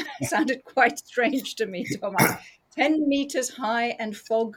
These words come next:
Speaker 1: below you. What, what
Speaker 2: Yeah,
Speaker 1: was
Speaker 2: and
Speaker 1: that
Speaker 2: fo-,
Speaker 1: about?
Speaker 2: and fog between you and the water, supposedly the water, uh, at the bottom. This
Speaker 1: Okay.
Speaker 2: is, you know, you, you're, you're ten feet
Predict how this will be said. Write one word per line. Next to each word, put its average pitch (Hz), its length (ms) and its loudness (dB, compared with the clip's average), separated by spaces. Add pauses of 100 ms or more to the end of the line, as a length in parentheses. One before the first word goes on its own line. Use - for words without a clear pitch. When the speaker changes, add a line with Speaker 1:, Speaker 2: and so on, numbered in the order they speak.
(120)
Speaker 1:
below 208 340 0
you. 147 360 -6
What, 196 180 -6
what 208 120 6
Speaker 2:
Yeah, 123 160 10
Speaker 1:
was - 0 -
Speaker 2:
and 110 140 4
Speaker 1:
that - 40 0
Speaker 2:
fo-, 151 140 12
Speaker 1:
about? 143 100 8
Speaker 2:
and 139 160 8
fog 165 300 10
between 147 280 8
you 151 160 12
and 143 140 10
the 117 80 2
water, 127 400 6
supposedly 131 640 6
the 113 120 0
water, 104 560 0
uh, 113 360 2
at 110 120 -4
the 123 80 -2
bottom. 104 360 0
This 120 160 6
Speaker 1:
Okay. 120 60 6
Speaker 2:
is, 104 100 2
you 120 80 6
know, 110 120 4
you, 127 200 4 (120)
you're, 117 200 -4 (140)
you're 120 280 -2
ten 127 280 0
feet 120 220 -2